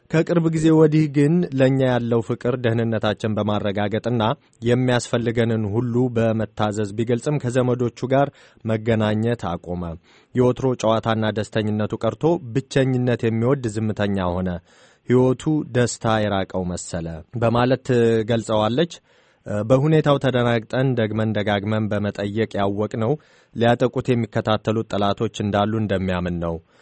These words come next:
ስልኩን እንደጠለፉበት ያስባል። በላፕቶፕ ካሜራ ሳይቀር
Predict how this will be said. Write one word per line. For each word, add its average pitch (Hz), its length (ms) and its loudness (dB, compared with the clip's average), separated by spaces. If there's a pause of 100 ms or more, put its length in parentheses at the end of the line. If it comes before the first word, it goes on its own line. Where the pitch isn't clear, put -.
(220)
ስልኩን 139 480 0
እንደጠለፉበት 107 840 0
ያስባል። 82 520 -4
በላፕቶፕ 104 540 -2
ካሜራ 104 360 0 (100)
ሳይቀር 101 460 -2